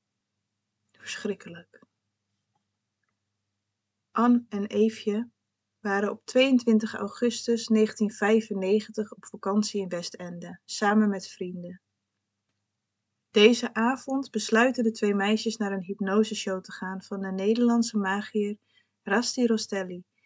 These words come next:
die optreedt in het casino, die optreedt in het casino van Blankenberge.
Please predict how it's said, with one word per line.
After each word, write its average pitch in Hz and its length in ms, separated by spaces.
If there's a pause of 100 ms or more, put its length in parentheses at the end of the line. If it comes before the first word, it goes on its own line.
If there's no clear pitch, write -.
(240)
die - 180
optreedt 262 400
in 208 120
het 196 120
casino, 233 640 (880)
die - 260
optreedt 254 420
in 214 120
het 208 140
casino 233 460
van 202 220
Blankenberge. 185 840